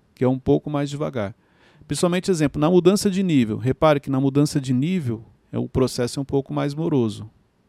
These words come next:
Porque é novo, você tá se adaptando. Depois que você chega naquele nível, aí você começa a ter o conhecimento, você avança um pouco mais rápido. Aí quando você vai mudar de nível novamente, repare que ele diminui um pouco. Porque é onde você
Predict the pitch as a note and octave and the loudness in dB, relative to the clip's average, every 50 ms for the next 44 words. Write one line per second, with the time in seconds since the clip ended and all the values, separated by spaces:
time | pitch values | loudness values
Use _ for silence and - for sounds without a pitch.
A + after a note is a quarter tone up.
0 | _ _ _ _ - - A2+ - - B2 B2 B2 B2+ C3+ D3 D3 C#3+ C3+ B2+ B2+ | _ _ _ _ -12 -12 -10 -6 -2 -2 0 2 4 6 6 6 6 4 2 0
1 | B2+ C3 C#3 C#3 - A#2+ G#2+ - B2 - - A#2 - - A#2+ A#2 A#2 - - - | -6 -6 -8 -10 -14 -16 -12 -12 -10 -6 -6 -6 -6 -4 -4 -4 -4 -6 -6 -4
2 | - C3+ C#3 C#3 C3+ C3 _ _ - - - - - _ - C3 B2+ - F3+ G#3 | -2 0 0 0 -2 -4 _ _ -20 -20 -20 -20 -18 _ -2 -2 2 4 4 2
3 | G3+ - - G3+ F#3 - - F3+ E3+ E3+ E3 D#3+ - - D3+ C3+ C3 C#3 D#3 G3 | 2 2 0 0 0 2 0 0 0 0 -2 -4 -2 -4 -2 -2 -2 -2 0 0
4 | G3+ F3 C#3 C3 B2 B2+ C3 D3 D3+ C#3+ - - D#3 D#3 _ _ - - C3+ C3+ | 0 0 2 2 2 2 2 0 -2 -2 -2 -4 -4 -4 _ _ -2 0 2 2
5 | C3 B2+ - C#3+ - C#3 - - C3 A#2+ - - C3 C#3+ C#3 - - C#3+ C3+ A#2+ | 2 -2 -4 -4 -4 -4 -2 -2 -6 -4 -4 -2 -2 -2 -2 -2 0 0 2 4
6 | C3+ C#3+ D#3+ - - F3 - F3+ - F#3 F#3 F#3+ F#3+ E3+ D3 B2+ A2+ - - _ | 4 4 4 2 -2 0 -2 -2 0 0 -2 -2 -2 0 0 0 0 -2 -6 _
7 | _ _ _ _ _ - _ _ _ - - - - D#3+ D#3+ D#3 F3+ E3+ - F#3+ | _ _ _ _ _ -20 _ _ _ -10 -10 -4 -2 -2 0 0 -2 0 0 -2
8 | F3+ D#3+ F3+ G3 A#3+ A#3+ A#3 G3+ G3+ G3 F3 F#3 F#3 F#3+ F#3+ F3 F#3 F3+ F3 F3 | 0 0 0 0 0 0 0 0 0 0 0 -2 -4 -4 -4 -4 -4 -4 -2 -2
9 | E3+ D#3+ D#3+ E3+ F#3+ G3 - - - _ _ _ _ - - A#2 - - C3+ C#3 | -2 -2 -2 -6 -6 -8 -12 -16 -18 _ _ _ _ -12 -12 -8 -4 -2 -2 -2
10 | D3 - D#3+ D3 D3 C#3+ D3 D3+ D3+ D#3 D#3+ F3 F#3 - D#3+ D3 A#2+ - - - | -2 -6 -8 -8 -8 -8 -8 -8 -6 -8 -8 -10 -10 -8 -6 -6 -6 -6 -10 -20
11 | - _ _ _ _ _ _ - A2 - - A2+ B2 B2+ B2+ B2 B2+ - - - | -20 _ _ _ _ _ _ -18 -14 -8 -6 -4 -4 -4 -4 -6 -6 -6 -2 0
12 | C#3+ C#3+ C3+ | 2 2 2